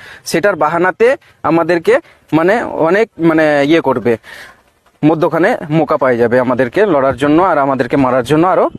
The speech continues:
লো-, মোকা পাই যাবে। তাই আমরা তাদেরকে মোকা না দিয়ে, শত্রুকে মোকা না দিয়ে আমরা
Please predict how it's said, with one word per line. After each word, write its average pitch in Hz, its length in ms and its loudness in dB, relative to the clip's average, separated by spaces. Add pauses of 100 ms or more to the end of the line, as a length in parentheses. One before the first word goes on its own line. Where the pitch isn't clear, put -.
(100)
লো-, 151 260 2
মোকা 151 280 0
পাই 113 180 0
যাবে। 113 180 0
তাই 180 280 0
আমরা 180 440 0
তাদেরকে 175 540 0
মোকা 170 360 0
না 160 160 0
দিয়ে, 175 160 0
শত্রুকে 170 420 0
মোকা 160 280 2
না 160 140 0
দিয়ে 165 200 0
আমরা 151 240 0